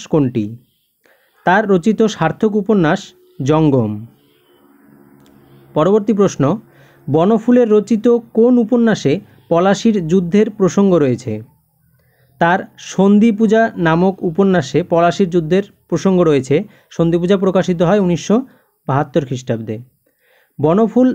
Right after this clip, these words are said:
তার রচিত কোন উপন্যাসকে চম্পু কাব্য বলেছেন? তার তৃণখণ্ড উপন্যাসকে।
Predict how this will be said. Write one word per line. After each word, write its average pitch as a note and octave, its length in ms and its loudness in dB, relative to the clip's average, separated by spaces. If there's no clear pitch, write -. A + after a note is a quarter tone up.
তার G3+ 260 2
রচিত F#3+ 420 0
কোন A#3+ 400 2
উপন্যাসকে G#3+ 760 0
চম্পু G3+ 360 0
কাব্য E3+ 320 -2
বলেছেন? C3+ 440 0
তার F3 180 0
তৃণখণ্ড G#3+ 580 2
উপন্যাসকে। D3 800 0